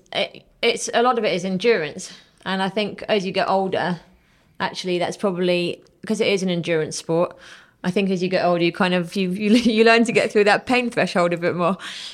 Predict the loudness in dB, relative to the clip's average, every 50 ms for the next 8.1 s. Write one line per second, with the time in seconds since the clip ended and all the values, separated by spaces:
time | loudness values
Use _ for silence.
0 | -14 _ -2 0 2 2 2 2 0 -2 -4 -6 -12 -20 -20 -20 _ _ _ -2
1 | 2 2 4 4 2 0 0 -6 -14 -20 _ _ _ _ _ _ _ _ _ _
2 | -2 0 2 2 2 2 2 2 0 -2 -4 -4 -2 -2 -2 0 2 4 4 4
3 | 2 0 -6 -12 -12 -14 _ _ _ _ _ _ _ _ _ _ _ -12 -12 -12
4 | _ _ _ -6 -2 2 2 2 2 2 2 2 2 2 0 0 -2 -4 -4 -2
5 | -2 0 0 0 0 0 0 0 2 2 4 4 4 2 2 2 2 2 2 2
6 | 0 0 2 2 2 4 2 2 0 0 0 -2 -2 -2 -2 -2 -2 -4 -2 2
7 | 2 4 4 4 2 2 2 0 0 0 0 0 0 0 0 -2 -2 0 0 -2
8 | -2 -4